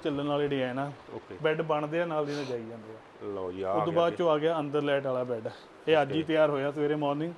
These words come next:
Speaker 2: ਲਓ ਜੀ, ਆਹ ਆ ਗਏ ਜੀ ਲਾਈਟ ਦੇ ਵਿੱਚ ਆ ਗਏ।
Speaker 1: ਲਾਈਟ ਲੱਗੀ ਆ, ਆਹ ਲੈਂਪ ਆ ਗਏ, ਤੇ ਇਹਦੇ ਵੀ
Speaker 2: ਠੀਕ।
Speaker 1: ਲੈਂਪ ਕਲਰ ਚੇਂਜ ਹੁੰਦੇ ਆ।
Speaker 2: ਓਕੇ।
Speaker 1: ਤੇ ਇਹਦੇ ਵੀ ਸੈੱਟ ਟੇਬਲ ਆ ਗਏ ਤੇ ਰੇਟ ਇਹਦਾ ਵੀ ਹੈਗਾ ਬੱਤੀ ਹਜ਼ਾਰ ਰੁਪਈਆ।
Speaker 2: ਬਾਕੀ ਆਹ ਚੀਜ਼ ਵਧੀਆ ਲਾਈ ਹੋਈ ਆ ਆਹ।
Speaker 1: ਕੱਪੜਾ ਆਪਾਂ ਲਾਈਦਾ ਵਧੀਆ ਜੀ
Speaker 2: ਹੂੰ।
Speaker 1: ਉਰੇ।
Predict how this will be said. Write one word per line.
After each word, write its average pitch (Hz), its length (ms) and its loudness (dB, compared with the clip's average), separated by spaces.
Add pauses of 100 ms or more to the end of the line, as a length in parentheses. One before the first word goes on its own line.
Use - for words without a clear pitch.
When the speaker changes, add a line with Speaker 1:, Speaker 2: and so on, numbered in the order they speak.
Speaker 2:
ਲਓ 110 200 -2
ਜੀ, 110 100 -4
ਆਹ 117 180 4
ਆ 120 80 6
ਗਏ 113 140 -4
ਜੀ 123 80 -6
ਲਾਈਟ 110 220 0
ਦੇ 113 100 -4
ਵਿੱਚ 113 200 -8
ਆ 92 80 -4
ਗਏ। 85 100 -8
Speaker 1:
ਲਾਈਟ 135 220 0
ਲੱਗੀ 151 280 0
ਆ, 170 180 4
ਆਹ 147 140 4
ਲੈਂਪ 131 320 -2
ਆ 143 100 4
ਗਏ, 160 180 -2 (100)
ਤੇ 151 80 -4
ਇਹਦੇ 143 120 0
ਵੀ 156 60 -2
Speaker 2:
ਠੀਕ। 156 80 -2
Speaker 1:
ਲੈਂਪ 139 240 -2
ਕਲਰ 135 280 -2
ਚੇਂਜ 123 320 -6
ਹੁੰਦੇ 127 240 -2
ਆ। 151 60 -2 (220)
Speaker 2:
ਓਕੇ। 104 260 -8 (600)
Speaker 1:
ਤੇ 139 120 0
ਇਹਦੇ 135 120 2
ਵੀ 151 120 0
ਸੈੱਟ 127 300 0
ਟੇਬਲ 131 240 4
ਆ 127 100 4
ਗਏ 127 140 2
ਤੇ 160 200 2
ਰੇਟ 156 280 2
ਇਹਦਾ 170 340 2
ਵੀ 170 180 -2
ਹੈਗਾ 156 180 0
ਬੱਤੀ 143 380 -4
ਹਜ਼ਾਰ 127 160 0
ਰੁਪਈਆ। 110 300 -12 (640)
Speaker 2:
ਬਾਕੀ 120 200 2
ਆਹ 156 120 10
ਚੀਜ਼ 180 180 0
ਵਧੀਆ 165 220 4
ਲਾਈ 160 180 4
ਹੋਈ 120 160 -2
ਆ 104 80 0
ਆਹ। 95 160 -6 (600)
Speaker 1:
ਕੱਪੜਾ 190 260 12
ਆਪਾਂ 202 180 10
ਲਾਈਦਾ 190 320 8
ਵਧੀਆ 175 340 4
ਜੀ 147 100 4
Speaker 2:
ਹੂੰ। 139 100 0
Speaker 1:
ਉਰੇ। 127 120 -4